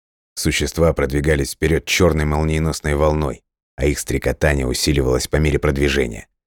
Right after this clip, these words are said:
Видя это, Итан взял дочь на руки и швырнул в салон. После сел за руль сам, не раздумывая, надавил на педаль газа и умчался, наблюдая в зеркало заднего вида,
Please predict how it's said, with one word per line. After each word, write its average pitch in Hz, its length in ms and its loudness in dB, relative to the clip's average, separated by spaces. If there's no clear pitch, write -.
Видя 87 380 4
это, 87 300 2
Итан 67 440 -2
взял 85 300 4
дочь 80 260 2
на 87 160 2
руки 82 220 0
и 80 60 2
швырнул 82 400 2
в - 60 -8
салон. 76 420 0
После 80 320 -2
сел 85 220 2
за 73 140 2
руль 76 160 0
сам, 85 340 0
не 107 180 6
раздумывая, 92 640 4
надавил 87 380 4
на 82 80 2
педаль 90 260 4
газа 87 300 4
и - 180 0
умчался, 95 540 2
наблюдая 85 420 2
в 78 40 2
зеркало 80 400 2
заднего 80 340 2
вида, 82 320 0